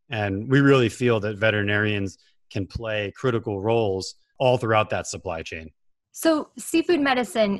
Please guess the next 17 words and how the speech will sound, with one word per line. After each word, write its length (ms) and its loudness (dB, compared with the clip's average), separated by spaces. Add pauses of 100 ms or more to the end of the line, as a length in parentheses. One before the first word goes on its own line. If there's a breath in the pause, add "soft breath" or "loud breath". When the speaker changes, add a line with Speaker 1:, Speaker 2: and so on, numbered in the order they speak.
Speaker 2:
is 160 -4
obviously 580 -2
a 60 -6
very 380 -4
small 560 -2
niche 480 -4
within 500 -6
the 80 -4
larger 460 2
field 580 -8
of 280 -4 (200)
veterinary 380 0
medicine 420 -4
and 160 -10
even 220 -6
aquatic 500 -2
medicine. 480 -8